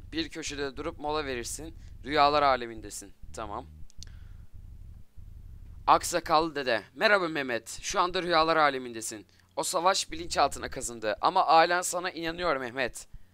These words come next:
Vay be, aksakallı dede sen misin? Ailem bana inanıyor. Bunu başaracağım.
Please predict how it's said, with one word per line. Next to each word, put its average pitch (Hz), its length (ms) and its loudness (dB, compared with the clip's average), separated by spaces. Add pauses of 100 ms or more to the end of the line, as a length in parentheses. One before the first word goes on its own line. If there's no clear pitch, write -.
Vay 165 320 6
be, 143 300 8
aksakallı 165 600 4
dede 143 180 -4
sen 196 220 0
misin? 156 360 -8 (280)
Ailem 156 420 6
bana 165 180 -2
inanıyor. 160 640 -4
Bunu 165 200 -8
başaracağım. 151 580 0